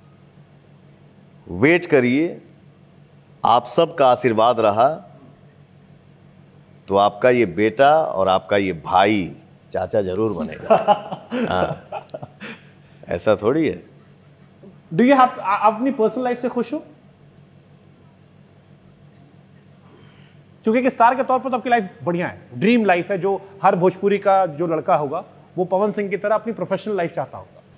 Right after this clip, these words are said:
Speaker 1: इसमें मैं सर दो बात बोलूँगा, दोनों बोलूँगा, हाँ भी,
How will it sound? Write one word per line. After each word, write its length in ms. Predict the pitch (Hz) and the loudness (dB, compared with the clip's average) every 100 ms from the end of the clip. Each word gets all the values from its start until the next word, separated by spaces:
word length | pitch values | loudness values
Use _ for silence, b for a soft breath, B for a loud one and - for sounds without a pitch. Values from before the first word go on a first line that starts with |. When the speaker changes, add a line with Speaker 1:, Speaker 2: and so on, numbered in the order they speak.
| - | -6
Speaker 1:
इसमें 380 | 151 147 190 196 | -6 -2 0 2
मैं 220 | 185 185 | 2 0
सर 280 | - 175 156 | 2 2 2
दो 320 | 127 139 165 | 0 2 4
बात 180 | 135 104 | 4 2
बोलूँगा, 500 | 90 90 87 95 - - _ _ - _ _ _ _ _ - _ _ _ _ - | -2 -10 -12 -16 -20 -20 _ _ -20 _ _ _ _ _ -20 _ _ _ _ -6
दोनों 320 | 120 165 196 160 | 2 6 6 4
बोलूँगा, 420 | 110 98 87 - - _ _ _ _ _ _ _ _ - | 0 -4 -10 -16 -20 _ _ _ _ _ _ _ _ -6
हाँ 300 | 120 147 156 | 2 2 2
भी, 220 | 151 | 0